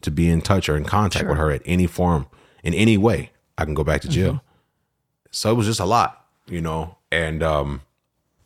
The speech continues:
Speaker 1: she came in, I walked her into the office and we sat down and we start chit-chatting. Like, I'm trying to small talk, just trying to ease it out. And she's flirting.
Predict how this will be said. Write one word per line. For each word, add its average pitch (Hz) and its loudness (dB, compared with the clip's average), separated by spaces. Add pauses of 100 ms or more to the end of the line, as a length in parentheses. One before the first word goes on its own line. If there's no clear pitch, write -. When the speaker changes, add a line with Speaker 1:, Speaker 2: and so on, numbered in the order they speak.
(480)
Speaker 1:
she 101 0
came 101 6
in, 104 6
I 90 4
walked 95 4
her 95 2
into 92 2
the 90 4
office 95 2
and 78 0
we 92 4
sat 92 0
down 87 4
and 76 0
we 87 2
start 85 -2
chit-chatting. 90 2
Like, 76 0
I'm 85 0
trying 85 0
to 80 2
small 82 2
talk, 78 -2
just - -10
trying 76 -2
to - -8
ease 80 2
it 78 -2
out. 78 0 (880)
And 101 -2
she's 160 0
flirting. 127 2